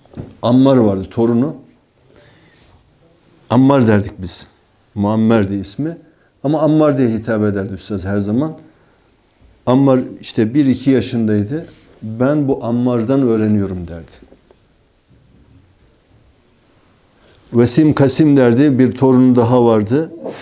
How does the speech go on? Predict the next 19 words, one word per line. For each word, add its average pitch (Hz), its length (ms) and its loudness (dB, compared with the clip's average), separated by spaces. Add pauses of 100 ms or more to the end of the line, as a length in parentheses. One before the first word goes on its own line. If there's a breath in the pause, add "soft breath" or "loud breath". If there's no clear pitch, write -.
(220 loud breath)
O 139 180 2
ondan 147 320 0
biraz 147 260 2
daha 135 220 0
küçüktü. 143 640 -8 (840)
"Ben 131 500 0
bundan 143 440 2
da 135 100 4
öğreniyorum." 117 720 -2
derdi. 85 260 -14 (960)
Bazen 127 420 0
kediyi 135 400 0
gösterir, 131 500 -4
"Bu 139 80 -4
da 123 140 -2
bana 110 160 -6
hocalık 123 540 -4
yaptı." 113 400 -6
derdi. 107 420 -4